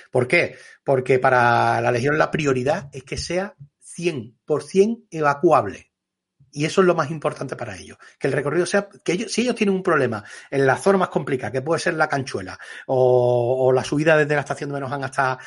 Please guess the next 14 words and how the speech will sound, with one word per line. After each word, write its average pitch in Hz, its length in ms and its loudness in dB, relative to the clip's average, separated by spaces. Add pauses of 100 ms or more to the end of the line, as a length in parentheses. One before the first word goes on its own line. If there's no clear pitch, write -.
(120)
hasta 139 200 0
el 127 80 2
puerto 139 260 0
del 127 120 2
Acebuche, 98 500 -8 (320)
si - 140 -4
ellos 185 100 8
tienen 185 220 2
ahí 170 100 0
un 156 80 -6
problema, 196 340 0 (240)
que 196 120 4
un 226 100 4
vehículo 123 520 0